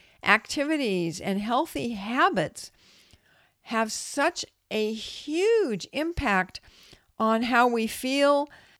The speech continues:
how well we age, how happy we are, which of course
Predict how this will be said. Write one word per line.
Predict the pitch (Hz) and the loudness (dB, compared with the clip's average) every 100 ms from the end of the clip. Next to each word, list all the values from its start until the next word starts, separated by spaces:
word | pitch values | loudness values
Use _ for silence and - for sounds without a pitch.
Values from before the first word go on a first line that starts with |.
| _ | _
how | - - 233 | -12 2 4
well | 240 220 226 247 254 | 4 4 4 6 4
we | 247 254 - | 2 -2 -2
age, | 240 233 240 233 220 190 - _ _ - | 0 2 2 0 -4 -6 -10 _ _ -18
how | - 175 220 | 0 4 4
happy | 247 247 262 254 214 | 4 6 6 4 2
we | 170 165 | 2 2
are, | 156 - - - _ _ _ _ _ _ - | 0 -2 -8 -12 _ _ _ _ _ _ -4
which | 247 269 | -2 0
of | 240 | 0
course | - 233 247 | 2 2 2